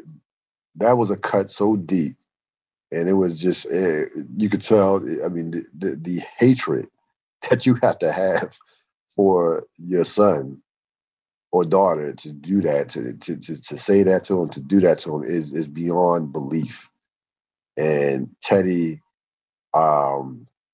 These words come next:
Teddy clearly, again, let me give, to give you some context on,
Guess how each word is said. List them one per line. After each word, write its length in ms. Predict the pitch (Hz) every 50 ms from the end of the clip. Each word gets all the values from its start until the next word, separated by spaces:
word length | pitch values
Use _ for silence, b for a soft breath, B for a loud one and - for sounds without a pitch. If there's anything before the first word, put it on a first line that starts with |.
| _ _ _ _ _ _ _ _ _ _ _ _ _ _ _ - - - _ _ _ _ _ _ -
Teddy 280 | - - 92 90 92 90
clearly, 760 | - - - 90 95 92 90 87 85 85 80 80 80 78 76 - _ _ -
again, 440 | 87 92 82 90 117 110 98 110 92
let 100 | 101 117
me 100 | 127 131
give, 360 | 120 120 117 92 71 92 95 87
to 80 | -
give 120 | 110 113 120
you 60 | 110
some 140 | - 107 -
context 420 | - 104 98 90 - 98 82 -
on, 380 | 107 90 90 85 80 76 69